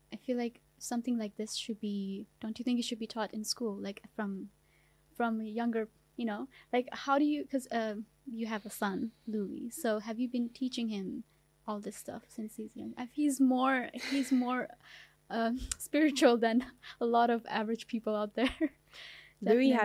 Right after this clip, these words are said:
Speaker 2: a
Speaker 1: Definitely.
Speaker 2: lot of questions.
Speaker 1: He does,
Speaker 2: He,
Speaker 1: yeah.
Speaker 2: um, and on our car journeys,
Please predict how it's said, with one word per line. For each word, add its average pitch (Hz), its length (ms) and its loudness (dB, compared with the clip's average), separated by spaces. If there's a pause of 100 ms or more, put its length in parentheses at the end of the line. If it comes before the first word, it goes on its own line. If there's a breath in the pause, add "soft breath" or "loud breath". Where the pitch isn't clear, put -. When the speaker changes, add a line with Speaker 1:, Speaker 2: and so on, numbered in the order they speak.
Speaker 2:
a - 20 -2
Speaker 1:
Definitely. 202 120 0
Speaker 2:
lot 190 220 -2
of 190 120 -12
questions. 185 840 -6
Speaker 1:
He 240 100 -2
does, 196 280 0
Speaker 2:
He, 202 100 0
Speaker 1:
yeah. 208 100 -4 (400 soft breath)
Speaker 2:
um, 185 280 6
and 196 180 4
on 196 140 4
our 190 160 -2
car 202 260 4
journeys, 196 680 -2